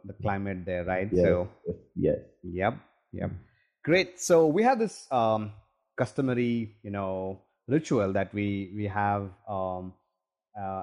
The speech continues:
Speaker 1: and we try to, like, keep it, keep to it. So, um, what's your favorite quote? Uh,
Speaker 2: <laughs>
Speaker 1: something that inspires you, wakes you up in the morning, and gives you the kind of boost.
Speaker 2: Okay. Okay, may-, maybe, uh, okay, so,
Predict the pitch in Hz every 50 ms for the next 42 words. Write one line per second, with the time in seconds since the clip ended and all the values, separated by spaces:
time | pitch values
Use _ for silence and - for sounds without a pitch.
0 | 85 107 107 113 113 110 - 127 120 123 120 110 110 - - 123 113 - 117 107
1 | 104 - - _ _ _ _ _ - 123 120 123 - - 110 98 95 95 - -
2 | _ _ _ - 95 87 87 90 90 - _ _ _ _ _ _ - 92 92 92
3 | 95 92 92 92 90 - _ _ _ 127 123 170 190 - - 240 233 - - -
4 | 143 143 151 147 165 160 - - _ - - 135 123 107 104 - - - - _
5 | _ _ _ _ _ _ - 98 95 95 95 95 95 98 120 - 135 143 156 139
6 | 117 117 120 117 - - 139 127 123 123 113 110 120 117 117 113 110 117 113 -
7 | - 127 117 - 117 113 110 107 104 104 101 104 107 104 104 104 104 104 104 101
8 | 101 98 98 98 95 95 95 98 98 95 110 117 110 120 117 113 107 107 101 101
9 | 95 90 92 92 104 98 90 - - _ _ _ _ _ _ _ _ _ - 85
10 | 85 85 82 82 - - _ _ _ _ _ _ - 113 - 127 123 127 127 127
11 | 120 113 135 139 143 160 170 165 160 139 123 113 107 104 104 104 - _ - 127
12 | 120 127 127 120 - 139 139 151